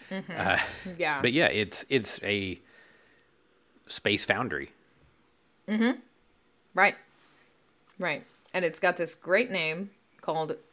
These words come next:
Speaker 2: Widmanstatten texture, and it is very indicative of, yeah,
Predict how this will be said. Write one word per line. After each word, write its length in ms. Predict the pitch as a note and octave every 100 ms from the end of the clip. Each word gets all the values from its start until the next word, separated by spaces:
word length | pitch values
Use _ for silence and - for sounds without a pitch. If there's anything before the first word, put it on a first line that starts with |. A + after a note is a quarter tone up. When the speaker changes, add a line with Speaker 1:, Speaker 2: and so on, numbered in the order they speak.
| -
Speaker 2:
Widmanstatten 1000 | E3 F#3+ F#3 F3+ D#3 - D3+ - C#3+ C#3+
texture, 600 | D3+ D3 - C3 C3 F#3 - - _ _ _ _ _ _ _ - -
and 220 | E3 D#3
it 120 | C#3 D#3+
is 400 | C#3+ D#3+ - - _ _ _ _ _ _ _ -
very 580 | F3 E3 F3 F3 D#3+ D#3+
indicative 640 | D#3+ D#3 C#3+ C3+ A2+ -
of, 280 | - D#3 -
yeah, 180 | C#3+